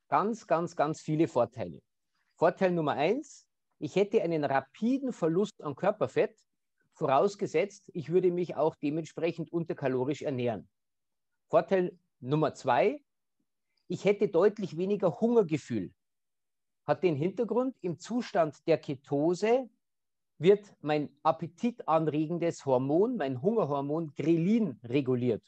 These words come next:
und unterdrückt. Und dadurch hätte ich im Laufe des Tages nicht mehr diese Heißhungerattacken. Ich hätte dieses Craving nicht mehr, dieses, dieses, diese Gelüste, dieses Verlangen zum Beispiel auf Süßes. Ja, es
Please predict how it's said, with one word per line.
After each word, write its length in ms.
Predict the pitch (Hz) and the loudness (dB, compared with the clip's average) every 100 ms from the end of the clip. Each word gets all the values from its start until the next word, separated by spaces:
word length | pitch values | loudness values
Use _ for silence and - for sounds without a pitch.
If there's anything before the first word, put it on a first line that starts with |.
| - | -8
und 180 | 135 135 | -6 -6
unterdrückt. 640 | 135 120 107 104 _ _ _ _ _ _ _ _ | -6 -6 -6 -8 _ _ _ _ _ _ _ _
Und 160 | 139 131 | -8 2
dadurch 320 | 131 180 - | 4 4 2
hätte 200 | 170 170 | -2 -4
ich 100 | 175 | -4
im 100 | 165 | -2
Laufe 260 | 120 135 147 | -2 -2 -4
des 160 | 139 | -10
Tages 540 | - 117 165 220 214 - _ | -4 0 2 2 -2 -12 _
nicht 300 | 151 175 - | -6 -4 -2
mehr 160 | 190 175 | -2 0
diese 420 | 151 147 190 190 - _ _ - | -2 -2 0 0 -4 _ _ 0
Heißhungerattacken. 1400 | 185 226 - - 170 175 147 127 - 123 - 110 80 _ _ _ - | 2 2 -4 -4 -2 0 -2 -4 -6 -6 -8 -10 -14 _ _ _ -12
Ich 160 | 139 | -4
hätte 220 | 185 185 175 | -4 -2 -4
dieses 360 | 175 151 - | -6 -8 -8
Craving 520 | 156 156 190 208 190 | 0 4 4 4 0
nicht 240 | 147 131 - | 0 -2 -4
mehr, 140 | 127 | -4
dieses, 380 | 139 135 139 - | -4 -6 -10 -10
dieses, 360 | 156 143 143 - | -10 -8 -10 -8
diese 240 | 160 156 | -6 -2
Gelüste, 520 | 147 160 233 - 170 | 0 2 2 0 -10
dieses 300 | 151 139 135 | -10 -8 -8
Verlangen 500 | - 139 143 202 160 | -2 0 0 0 -2
zum 140 | - 139 | -4 -4
Beispiel 340 | 139 - 160 | -4 -4 -4
auf 140 | 131 | -4
Süßes. 640 | - 208 226 - 101 - _ _ _ - | -4 -2 0 -2 -6 -8 _ _ _ 0
Ja, 120 | 151 | 2
es 200 | 185 - | 2 -2